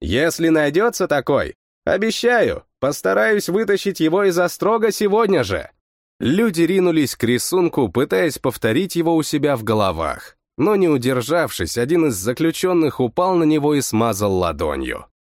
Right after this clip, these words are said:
Началась драка, которую мне пришлось разнимать. Но в результате никто так и не сумел не то чтобы повторить заклинание,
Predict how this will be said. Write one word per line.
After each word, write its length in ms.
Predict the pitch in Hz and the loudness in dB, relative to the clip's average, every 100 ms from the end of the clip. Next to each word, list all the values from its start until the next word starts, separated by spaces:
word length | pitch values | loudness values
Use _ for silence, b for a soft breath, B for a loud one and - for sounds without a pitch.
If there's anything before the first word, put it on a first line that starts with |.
| _ _ | _ _
Началась 600 | - 131 - 180 175 156 117 | -4 -2 0 0 0 0 -2
драка, 480 | 151 185 147 90 | 0 0 -2 -4
которую 480 | 80 139 220 214 175 | -4 -2 0 0 2
мне 180 | 156 156 | 2 2
пришлось 480 | 151 143 143 135 - | 0 -2 -2 -2 0
разнимать. 760 | 113 90 95 82 78 - - _ _ _ | -2 0 -2 0 -4 -8 -14 _ _ _
Но 160 | 95 107 | -2 0
в 60 | |
результате 680 | 131 135 160 160 190 175 151 | 0 0 -2 0 -2 0 2
никто 460 | 139 139 - 196 | 2 0 -2 -2
так 240 | 170 151 143 | -2 -2 0
и 40 | |
не 140 | 135 123 | 0 -2
сумел 500 | - 135 156 165 110 | 0 0 2 2 2
не 180 | 104 | 0
то 180 | 107 170 | 2 0
чтобы 300 | - 127 120 | 0 -2 -2
повторить 600 | - 120 - 107 117 190 | 0 -4 0 -2 0 -2
заклинание, 800 | 107 107 107 104 101 85 69 - | -6 -4 0 2 0 -2 -8 -12